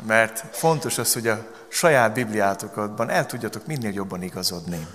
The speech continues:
Lukács evangélium a tizenötödik rész tizenegyedik versétől olvasom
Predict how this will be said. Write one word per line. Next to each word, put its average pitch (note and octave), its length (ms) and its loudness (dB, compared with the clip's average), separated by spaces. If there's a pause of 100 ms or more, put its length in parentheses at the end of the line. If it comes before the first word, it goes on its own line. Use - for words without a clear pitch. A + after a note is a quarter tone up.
(1500)
Lukács E3+ 380 6
evangélium A2+ 360 4
a - 20 -10
tizenötödik A2+ 680 -2
rész F#2+ 360 -2 (400)
tizenegyedik A2+ 680 2
versétől G2 720 -2
olvasom F#2+ 640 -4